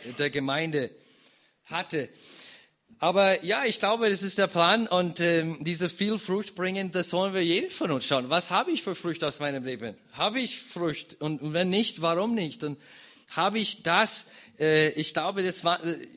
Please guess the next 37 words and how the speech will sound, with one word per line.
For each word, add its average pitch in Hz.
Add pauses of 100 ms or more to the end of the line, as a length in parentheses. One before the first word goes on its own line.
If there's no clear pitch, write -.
vielleicht 165
habt 180
ihr 165
auch 170
diese, 156
kennt 180
ihr 180
diesen 151
Vers 143
und 143
kennt, 170
ja, 151
das 143
würde 165
ich 160
so 165
gerne 156
sehen, 165
dass 151
Gott 143
wirkt 165
in 147
dieser 160
Art, 143 (680)
äh, 139 (120)
so 170
aufregend, 139
jeden 262
Tag. 302 (240)
Stell 180
dir 196
vor, 202
jeden 190
Tag, 208 (480)
äh, 147
hast 147
du 180